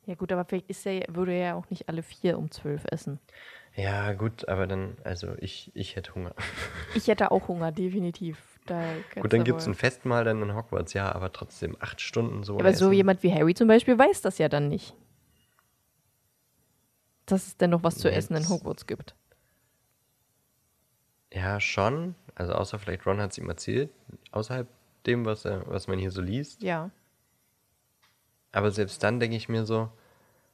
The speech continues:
Speaker 2: das sind Kinder, die einen halben Tag mit dem Zug fahren und dann kommt da ein Essenswagen nur mit Süßkram.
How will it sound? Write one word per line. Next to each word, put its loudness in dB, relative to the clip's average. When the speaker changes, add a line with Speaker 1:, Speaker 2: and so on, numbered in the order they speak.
Speaker 2:
das -2
sind -8
Kinder, 0
die -4
einen -4
halben 2
Tag 0
mit -2
dem -6
Zug -6
fahren -2
und -2
dann -2
kommt -2
da 2
ein -2
Essenswagen -2
nur 2
mit -4
Süßkram. -4